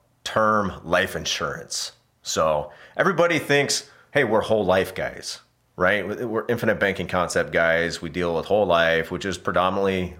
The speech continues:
what we write. But we write just as much term insurance as we do whole life insurance, because term insurance is typically a part of these contracts that we put together. So just to s-,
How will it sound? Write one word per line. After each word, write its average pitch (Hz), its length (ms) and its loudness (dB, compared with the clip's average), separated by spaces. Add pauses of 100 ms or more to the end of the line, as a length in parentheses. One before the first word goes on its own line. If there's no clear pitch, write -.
what 90 220 -2
we 87 60 -4
write. 85 520 0 (420)
But 98 420 2 (300)
we 131 180 0
write 87 500 0 (240)
just - 380 -2
as 87 180 -2
much 92 440 -2
term 127 320 0
insurance 76 640 -4 (140)
as 80 200 0
we 82 100 -6
do 87 200 -4
whole 95 260 0
life 113 260 0
insurance, 71 720 -6 (640)
because 87 280 -4
term 90 280 -2
insurance 95 400 -2
is - 80 -12
typically 95 480 -8 (200)
a - 40 -10
part 127 320 0
of 76 80 -4
these 76 160 -10
contracts 73 500 -4
that - 80 -10
we 78 100 -10
put 73 180 -12
together. 67 360 -10 (840)
So 85 560 2 (440)
just - 180 -2
to - 20 -4
s-, - 180 -2